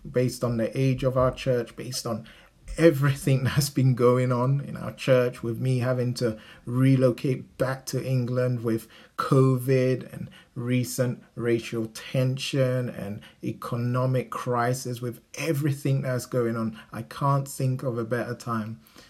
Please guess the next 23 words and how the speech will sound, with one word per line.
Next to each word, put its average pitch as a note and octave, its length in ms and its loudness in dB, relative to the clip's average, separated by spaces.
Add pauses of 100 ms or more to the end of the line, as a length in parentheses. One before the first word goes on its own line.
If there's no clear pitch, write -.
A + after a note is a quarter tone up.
(500)
than A#2 420 -2
to B2 120 -4
study C3 720 -2 (300)
the A2+ 320 -2
book A2+ 580 -2
of G#2+ 300 -4
Acts, A2 460 -4
to - 200 -8
understand, A2+ 1160 -2 (520)
um, G2+ 440 -4
what A#2 360 -2
you've A2+ 300 -6
called A#2 460 -2
us A2 260 -6
to A2 560 -4
as G#2 240 -8
a G2+ 80 -6
church, G2 720 -10
and G2+ 380 -6 (120)
s-, - 300 -14
specifically A2+ 1200 -4 (640)
how A2+ 540 -2 (120)
you, B2+ 440 0